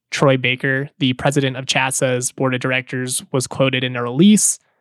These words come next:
"We listened to all parties and the voices of our membership resonated strongly to support the plan as approved in August. The plan aligns with the chasa mission. All students have an opportunity to play during the twenty twenty-one school year."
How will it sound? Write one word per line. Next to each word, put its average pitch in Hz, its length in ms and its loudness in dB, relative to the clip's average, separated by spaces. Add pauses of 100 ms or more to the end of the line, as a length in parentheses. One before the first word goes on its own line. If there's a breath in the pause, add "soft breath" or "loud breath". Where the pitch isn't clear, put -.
(640)
"We 135 120 4
listened 190 300 6
to 180 60 4
all 160 200 2
parties 190 500 0
and 160 80 2
the 139 40 2
voices 151 380 2
of 147 100 2
our 135 120 2
membership 143 560 2
resonated 135 600 0
strongly 190 580 4
to 170 80 6
support 156 360 0
the 151 80 -2
plan 135 340 0
as 131 160 0
approved 131 340 -2
in 127 60 -4
August. 143 600 2 (320)
The 175 80 -4
plan 147 240 0
aligns 135 420 0
with 143 140 2
the 135 80 -6
chasa 139 480 0
mission. 160 460 2 (520)
All 175 280 6
students 165 460 4
have 147 120 -4
an 139 80 -2
opportunity 135 580 0
to 131 80 -2
play 131 340 0
during 131 220 -4
the 127 60 -4
twenty 131 340 -4
twenty-one 123 560 -8
school 151 380 2
year." 143 380 2